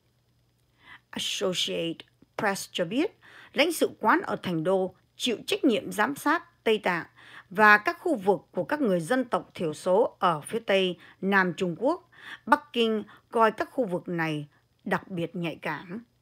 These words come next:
Ngoài ra, sự cố Vương Lập Quân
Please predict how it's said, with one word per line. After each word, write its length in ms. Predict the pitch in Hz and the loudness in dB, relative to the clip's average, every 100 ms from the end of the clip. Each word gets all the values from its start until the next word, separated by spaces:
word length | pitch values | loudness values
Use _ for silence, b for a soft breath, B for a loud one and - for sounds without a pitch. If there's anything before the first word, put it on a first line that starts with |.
| _ _ _ _ B B | _ _ _ _ B B
Ngoài 260 | 190 180 175 | -4 -4 -2
ra, 460 | 160 196 190 185 180 B B | -2 0 0 -2 -6 B B
sự 340 | - 254 208 - | 2 4 4 4
cố 160 | 294 | 0
Vương 240 | 381 349 294 | 2 2 4
Lập 220 | 196 - - | 2 0 2
Quân 320 | 233 220 | 4 4